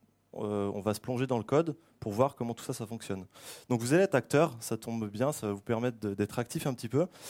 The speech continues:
Est-ce qu'il y en a parmi vous qui ont, euh,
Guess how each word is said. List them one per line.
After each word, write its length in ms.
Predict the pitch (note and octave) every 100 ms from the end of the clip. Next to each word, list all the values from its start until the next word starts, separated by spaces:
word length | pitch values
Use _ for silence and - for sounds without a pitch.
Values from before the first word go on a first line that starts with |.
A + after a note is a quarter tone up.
| - - - _ -
Est-ce 180 | C#3+ -
qu'il 140 | G#3+
y 60 | F3+
en 60 |
a 80 | F3
parmi 320 | F3 C3+ C3+
vous 260 | B2+ E3+ G#3+
qui 280 | - C#3+ C#3+
ont, 240 | F3+ F3
euh, 280 | B2+ A#2